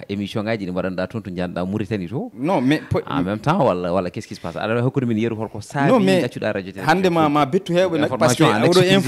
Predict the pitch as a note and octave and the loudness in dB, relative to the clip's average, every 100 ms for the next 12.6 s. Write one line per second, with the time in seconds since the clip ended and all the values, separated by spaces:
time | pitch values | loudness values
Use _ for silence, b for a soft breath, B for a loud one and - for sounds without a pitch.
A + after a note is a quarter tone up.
0 | F3+ - C3+ C3+ C#3+ F#3+ F3 E3 D3+ B2 | 4 4 4 2 4 4 6 6 6 6
1 | B2 D#3+ F#3 E3+ D3+ B2+ A#2 C#3+ D#3 F3+ | 4 6 6 6 6 6 4 4 6 6
2 | E3+ - F#3 E3+ C#3+ A2 G2 A2 B2+ - | 6 6 4 6 4 2 -6 -4 -4 -2
3 | C3 A#2 A#2 B2+ B2+ D3 D#3+ D3 C3+ C#3 | -4 -4 -6 -4 0 0 2 0 -2 0
4 | E3 E3+ D#3 C#3+ B2+ - C3 B2 D#3+ F3+ | 0 0 0 0 -2 -4 -4 0 2 4
5 | D3+ C3 A#2 D#3 D#3+ C#3+ B2 B2 A#2 G2+ | 4 2 2 2 2 2 2 2 2 2
6 | A2 C#3 A2+ - _ _ - - - - | 4 4 2 -4 _ _ -20 -20 -16 -6
7 | C#3+ - F#3 E3 E3+ C3+ B2+ D#3+ D#3 B2+ | -6 -2 -2 0 0 2 2 2 0 2
8 | A#2+ B2 A#2+ G2+ F#2+ _ G3+ F#3+ C#3+ D#3 | 2 2 2 -2 -8 _ 0 2 4 4
9 | C#3+ C3+ A#2 G2+ b b - - E3+ E3+ | 4 4 0 -4 b b -20 -2 0 0
10 | A3 - b b _ - A#3 - - G#3 | -4 -8 b b _ -6 -2 0 2 2
11 | - A3 A#3+ A3 G#3 G3+ F#3 C#3 - A#3 | 0 -4 0 0 2 2 2 0 2 2
12 | F3 E3+ A#3+ G#3+ A3 D4 | 4 2 2 2 0 -2